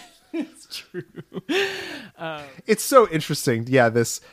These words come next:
Speaker 2: this world that's sort of built, and I think it's most successful in those details when it, it remains hyper-specific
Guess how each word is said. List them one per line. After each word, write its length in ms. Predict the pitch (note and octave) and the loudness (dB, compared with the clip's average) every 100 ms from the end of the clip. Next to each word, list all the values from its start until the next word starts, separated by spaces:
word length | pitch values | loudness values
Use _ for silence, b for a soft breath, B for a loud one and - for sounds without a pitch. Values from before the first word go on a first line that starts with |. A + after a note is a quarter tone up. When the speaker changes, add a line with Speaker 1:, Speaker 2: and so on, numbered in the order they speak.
| _ | _
Speaker 2:
this 180 | C#3 C3 | -2 0
world 400 | B2 D3 D3+ B2 | 2 6 6 4
that's 180 | A#2+ - | -2 -4
sort 280 | - C3 | -2 0
of 220 | A#2+ A2 - | 0 -4 -2
built, 380 | B2 A#2+ A2 - | 2 2 0 -6
and 540 | - A#2+ A#2+ A#2 A2 G2+ b b b b _ _ | -4 0 2 0 -2 -8 b b b b _ _
I 100 | B2+ | -8
think 280 | C3+ E3+ D#3+ | 0 2 2
it's 160 | C3+ | 2
most 340 | C#3 C#3 D3+ - | 2 4 4 2
successful 640 | C3+ - - C3 - B2+ | -4 -2 0 0 0 -6
in 160 | C3 B2+ | -4 -2
those 240 | B2 A2 | -2 -2
details 640 | - B2 A#2+ C#3 A#2 G#2 A2+ | -4 -4 -2 -2 -2 -4 -4
when 140 | A#2 | -2
it, 140 | A2 - - | -2 -6 -8
it 160 | B2+ | -6
remains 680 | C3 A2+ A#2+ B2 B2 A#2 A2+ | -4 -2 0 2 2 0 -4
hyper-specific 1300 | - B2 A#2 A2+ G#2 - A#2 - - B2 - A2+ G#2 | -4 -2 0 -2 -4 -6 -6 -6 -4 -4 -2 -2 -4